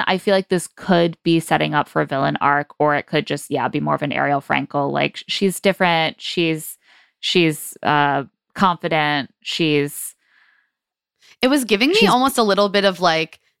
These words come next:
Speaker 2: next Bachelorette energy, like,
Speaker 1: Maybe.
Speaker 2: contender.
Speaker 1: Maybe.
Speaker 2: I don't know. I don't
Speaker 1: Maybe
Speaker 2: know.
Speaker 1: a,
Speaker 2: Could
Speaker 1: maybe
Speaker 2: go,
Speaker 1: a
Speaker 2: it could
Speaker 1: fan
Speaker 2: go either way.
Speaker 1: favorite who doesn't actually get picked for next
Speaker 2: Yes.
Speaker 1: Bachelorette, like <laughs> Ariel.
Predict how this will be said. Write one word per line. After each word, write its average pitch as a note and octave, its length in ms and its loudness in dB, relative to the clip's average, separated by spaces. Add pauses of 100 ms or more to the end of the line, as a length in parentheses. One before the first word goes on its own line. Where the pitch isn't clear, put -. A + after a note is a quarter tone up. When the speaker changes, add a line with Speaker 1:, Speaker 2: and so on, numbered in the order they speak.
Speaker 2:
next E3 440 -2
Bachelorette D3+ 680 0
energy, - 600 -12 (120)
like, E3 200 0
Speaker 1:
Maybe. F3 280 2
Speaker 2:
contender. G#3+ 680 0 (280)
Speaker 1:
Maybe. E3+ 300 0
Speaker 2:
I F#3 80 6
don't F#3 160 4
know. F#3+ 400 -4 (160)
I F3 120 4
don't F3 160 4
Speaker 1:
Maybe A3 100 4
Speaker 2:
know. A3 80 -2
Speaker 1:
a, - 20 -8
Speaker 2:
Could - 120 0
Speaker 1:
maybe G#3+ 140 4
Speaker 2:
go, B3 80 6
Speaker 1:
a - 40 4
Speaker 2:
it - 40 -2
could B3 80 0
Speaker 1:
fan F#3 180 2
Speaker 2:
go C4+ 100 2
either A3 260 2
way. E3+ 100 2
Speaker 1:
favorite F#3+ 220 0
who G3 120 0
doesn't D#3 320 -2
actually G3 300 -4
get F#3+ 200 -4
picked - 280 -4
for F#3 160 -4
next F#3 160 -2
Speaker 2:
Yes. F3+ 340 2
Speaker 1:
Bachelorette, F#3 360 0
like - 320 -4
<laughs> - 0 -
Ariel. G#3+ 140 -2